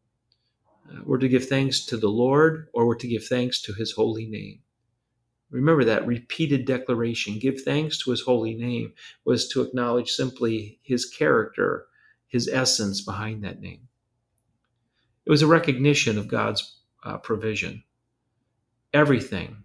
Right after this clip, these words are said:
was from him. In their original calling, uh, they didn't bring anything to it. The Lord said, says to them, "I didn't choose you because you were the most impressive people. And because, um, I've chosen you out of the bounty of who I am,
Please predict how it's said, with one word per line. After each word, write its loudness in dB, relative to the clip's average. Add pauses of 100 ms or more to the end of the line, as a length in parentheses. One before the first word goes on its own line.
was -4
from -6
him. -14 (920)
In 4
their 6
original 4
calling, -2 (220)
uh, -12 (100)
they 2
didn't 2
bring -2
anything -4
to -8
it. -8
The -2
Lord 0
said, -2
says -4
to -4
them, -2
"I 0
didn't 0
choose -2
you 0
because -4
you -6
were -6
the -8
most -10
impressive -16
people. -12 (1160)
And 0
because, 4
um, 0
I've 4
chosen 4
you 4
out 4
of 0
the 0
bounty 0
of -2
who 2
I 2
am, -2